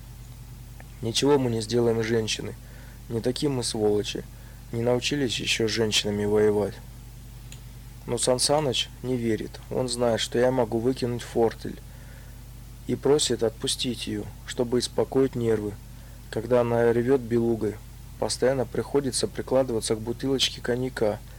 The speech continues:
из генеральских запасов. Хотя и обнаружили в ее сумке сигареты,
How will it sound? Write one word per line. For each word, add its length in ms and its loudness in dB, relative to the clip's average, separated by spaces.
из 200 0
генеральских 640 2
запасов. 600 0
Хотя 280 4
и 40 8
обнаружили 560 4
в 60 0
ее 160 2
сумке 400 -4
сигареты, 680 0